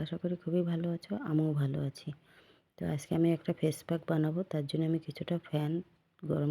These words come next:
গরম ফ্যান আমি তুলে নেব। তুলে একটা বাটির মধ্যে এক থেকে দেড় চামচ আমি চা পাতা দেব। চা পাতাটা দিয়ে পাঁচ মিনিট আমি ভিজিয়ে রেখে দেব। ভিজিয়ে রেখে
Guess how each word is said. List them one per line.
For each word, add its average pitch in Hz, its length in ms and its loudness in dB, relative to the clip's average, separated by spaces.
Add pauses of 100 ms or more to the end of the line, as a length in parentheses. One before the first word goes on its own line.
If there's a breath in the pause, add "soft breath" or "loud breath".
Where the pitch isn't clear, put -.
গরম 160 180 2 (100)
ফ্যান 151 160 0 (100)
আমি 160 200 0
তুলে 151 280 0
নেব। 160 140 -2 (680 loud breath)
তুলে 156 300 2
একটা - 180 0
বাটির 156 340 2
মধ্যে 156 360 2 (760)
এক 143 140 -6
থেকে 165 260 2
দেড় 160 240 2
চামচ 160 360 2 (240)
আমি 151 160 2 (100)
চা 156 100 2 (140)
পাতা 165 260 0 (720 soft breath)
দেব। 147 200 4 (520)
চা 147 140 -4
পাতাটা 160 400 0
দিয়ে 156 240 2
পাঁচ 147 260 -4 (120)
মিনিট 175 240 4
আমি 160 200 2 (200)
ভিজিয়ে 147 400 2
রেখে 156 280 2
দেব। 139 160 0 (1000 soft breath)
ভিজিয়ে 156 340 2
রেখে 165 380 2